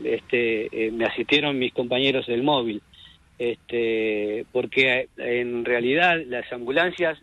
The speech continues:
est-, esto estaba, fue tanto el desbande de gente, porque acá, eh, este, inundaron prácticamente con los gases lacrimógenos que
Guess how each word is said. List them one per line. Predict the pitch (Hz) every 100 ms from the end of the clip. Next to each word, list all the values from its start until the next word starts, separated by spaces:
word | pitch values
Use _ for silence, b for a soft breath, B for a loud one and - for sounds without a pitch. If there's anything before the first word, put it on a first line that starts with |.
| -
est-, | 123 _
esto | 151 -
estaba, | 151 156 147 143 131 -
fue | 151
tanto | 135 165 170 165 147
el | 135
desbande | 131 123 143 127 120 117
de | 113
gente, | 139 123 113 123 117 - - - - - _ -
porque | 107 110
acá, | 117 143 156 147 127
eh, | - 113 107 113 123
este, | 113 110 - - 110 107 -
inundaron | 120 127 127 127 160 151 123
prácticamente | 123 113 127 123 123 127 113 104
con | 110
los | 107
gases | 120 113 110
lacrimógenos | 110 113 123 151 143 123 -
que | 104